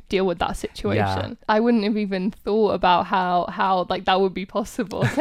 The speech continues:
Speaker 1: I, I
Speaker 2: <laughs>
Speaker 1: thought it was moving. So you did a great job. <laughs>
Speaker 2: And especially, uh, the photographer and the gaffers are, uh, are from my age. So they, I, I won't say they are very experienced. So I think it's quite amazing they can think of some,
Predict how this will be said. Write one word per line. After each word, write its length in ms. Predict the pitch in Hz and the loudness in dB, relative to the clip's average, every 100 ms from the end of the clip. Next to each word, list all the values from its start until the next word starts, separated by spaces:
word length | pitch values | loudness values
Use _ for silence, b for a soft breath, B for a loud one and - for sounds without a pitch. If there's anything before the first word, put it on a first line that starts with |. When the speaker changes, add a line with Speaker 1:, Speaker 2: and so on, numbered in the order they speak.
| 214 | 4
Speaker 1:
I, 360 | 202 262 233 | 6 8 8
I 40 | 339 | 6
Speaker 2:
<laughs> 40 | |
Speaker 1:
thought 180 | - 220 | 4 2
it 60 | 196 | 2
was 140 | 233 | 0
moving. 480 | 202 185 175 180 196 | 0 -2 -4 -4 -6
So 200 | - - | -4 -4
you 140 | 196 | -2
did 100 | 269 | 0
a 60 | 220 | 0
great 260 | 202 180 - | 0 -4 -2
job. 240 | 175 226 220 | -4 -4 2
<laughs> 40 | |
Speaker 2:
And 260 | 269 254 262 | 4 6 6
especially, 680 | - 247 151 143 131 120 120 | 4 4 4 4 2 0 0
uh, 240 | 110 104 | 0 0
the 80 | 98 | -2
photographer 720 | - 95 120 123 135 131 131 113 | -6 -8 -4 -4 -4 -4 -4 -4
and 300 | 101 98 90 | -4 -4 -4
the 40 | |
gaffers 600 | 104 117 127 127 113 - | -2 -2 -2 -4 -4 -2
are, 480 | 98 92 92 87 - - | 0 0 -2 -4 -8 -8
uh, 400 | 90 87 85 - 90 | -6 -4 -6 -10 -12
are 80 | |
from 200 | - 101 98 | -6 -2 -2
my 100 | 98 | -2
age. 460 | 110 131 139 151 - - | -2 -2 -2 -8 -16 -20
So 480 | - 117 113 107 | -4 0 2 0
they, 600 | 98 95 110 113 110 110 - _ - 101 | -4 -2 0 0 -2 -6 -12 _ -12 -6
I, 200 | 107 - | -6 -4
I 100 | 110 | -4
won't 280 | 101 131 147 | -2 -2 -2
say 200 | 135 110 | -2 -2
they 120 | 101 | 0
are 100 | 101 | -2
very 300 | 95 107 107 | 0 -2 -2
experienced. 920 | 110 - - 113 123 131 131 135 - - - | -4 -10 -10 -2 0 2 0 -2 -10 -18 -10
So 520 | - 104 104 101 101 b b b b b | -4 0 0 -2 -6 b b b b b
I 100 | 101 | -10
think 360 | - 117 113 - | -4 -2 -2 -4
it's 280 | 107 98 92 | -6 -4 -6
quite 280 | - 120 104 | -4 -2 -2
amazing 400 | 98 107 95 87 | -2 -2 -4 -4
they 120 | 95 | -6
can 160 | - 90 | -6 -10
think 260 | - 98 | -6 -6
of 120 | 90 | -8
some, 380 | 87 - 87 90 | -10 -10 -8 -10